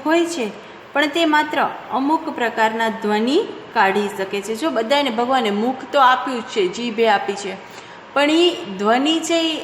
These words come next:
અવાજ, ધ્વનિ એટલે કે અવાજ, એ અવાજ છે એ અમુક જ પ્રકારના કાઢી શકે છે. આપણી જેમ બધું જ ઈ બોલી શકતા નથી. જો એક જ ટાઈપનું ઈ બોલશે, એનામાં જ એની બધી જ ભાષા આવી જશે. જ્યારે મનુષ્ય છે ઈ તો નિત્ય નિત્ય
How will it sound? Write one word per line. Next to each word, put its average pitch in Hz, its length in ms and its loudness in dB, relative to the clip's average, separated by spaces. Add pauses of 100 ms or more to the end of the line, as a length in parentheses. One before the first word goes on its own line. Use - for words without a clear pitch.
(120)
અવાજ, 254 340 4
ધ્વનિ 262 380 0
એટલે 254 200 -2
કે 285 120 0
અવાજ, 285 300 2 (200)
એ 240 60 0
અવાજ 262 420 2
છે 311 240 -4
એ 277 160 -2
અમુક 254 360 0
જ 359 240 2
પ્રકારના 269 460 2
કાઢી 208 360 2
શકે 214 320 -4
છે. 302 260 0 (760)
આપણી 302 440 2
જેમ 311 240 2 (360)
બધું 240 440 0
જ - 100 -6
ઈ 262 120 -2
બોલી 233 340 4
શકતા 262 500 0
નથી. 285 260 -4
જો 214 280 0
એક - 400 -2
જ 349 240 2
ટાઈપનું 233 420 2
ઈ 202 80 2
બોલશે, 208 480 0
એનામાં 277 500 2
જ 262 40 -4
એની 254 180 -2
બધી 254 420 0
જ 247 140 -4
ભાષા 220 300 4
આવી 196 220 2
જશે. 185 420 -6 (760)
જ્યારે 240 260 4
મનુષ્ય 254 540 2
છે 269 140 -2
ઈ 240 180 0
તો 233 140 2
નિત્ય 233 340 -2
નિત્ય 285 480 0